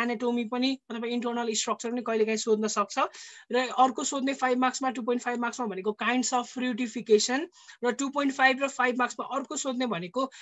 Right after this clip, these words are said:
लाइकेनलाई किन bio indicators भनिन्छ भनेर, अ, रिजनको साथ हामीले explanation दिनुपर्ने हुन्छ। यति बाहेक generally question सोधिएको देखिँदैन in case of lichens। र अब कुरा गरौँ एल्गीको बारेमा।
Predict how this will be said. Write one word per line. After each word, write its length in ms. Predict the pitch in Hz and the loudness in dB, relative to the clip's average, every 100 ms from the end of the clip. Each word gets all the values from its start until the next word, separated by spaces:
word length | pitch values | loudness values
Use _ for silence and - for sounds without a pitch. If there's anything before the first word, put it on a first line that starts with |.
| - - | -20 -4
लाइकेनलाई 640 | 202 240 233 269 269 262 | 2 2 2 0 4 4
किन 280 | 247 269 269 | 4 0 0
bio 320 | 214 220 233 | 2 4 4
indicators 600 | 240 233 233 233 214 220 - | 2 -2 -2 -4 -2 -2 -2
भनिन्छ 320 | 160 190 208 | -4 -2 -2
भनेर, 360 | 226 196 165 190 | -2 -2 -4 0
अ, 120 | 262 - - - | 0 0 -16 -8
रिजनको 480 | 196 208 240 262 247 | -2 2 4 2 2
साथ 200 | 247 240 | 2 0
हामीले 240 | 233 170 190 | 0 -4 -4
explanation 540 | - 226 220 214 220 | -4 -2 0 0 0
दिनुपर्ने 420 | 208 214 214 208 | 2 0 0 -2
हुन्छ। 180 | 180 175 - - | -2 -6 -10 -8
यति 500 | 262 - 285 302 277 - - - | -8 -6 -4 -2 -4 -10 -20 -8
बाहेक 300 | 185 220 254 | 0 2 2
generally 420 | 208 240 240 240 | 0 0 0 0
question 380 | 240 220 220 233 | 2 2 2 -2
सोधिएको 460 | 220 220 214 208 220 | 0 2 6 6 4
देखिँदैन 480 | 190 208 220 202 196 | 0 0 2 0 0
in 360 | 143 - 220 | -4 -4 -2
case 160 | 214 208 | 4 2
of 220 | 214 220 - | 4 -2 -2
lichens। 600 | 208 196 202 220 180 143 151 - - _ _ _ _ _ _ _ - _ _ _ _ _ _ _ _ _ _ _ 233 | 2 2 2 2 0 -2 -8 -14 -18 _ _ _ _ _ _ _ -20 _ _ _ _ _ _ _ _ _ _ _ 6
र 40 | |
अब 320 | 277 285 302 - | 8 8 6 4
कुरा 180 | 294 269 | 4 4
गरौँ 240 | 277 277 | 4 4
एल्गीको 420 | 240 254 233 247 | 4 4 4 2
बारेमा। 400 | 247 233 226 262 | 4 4 4 2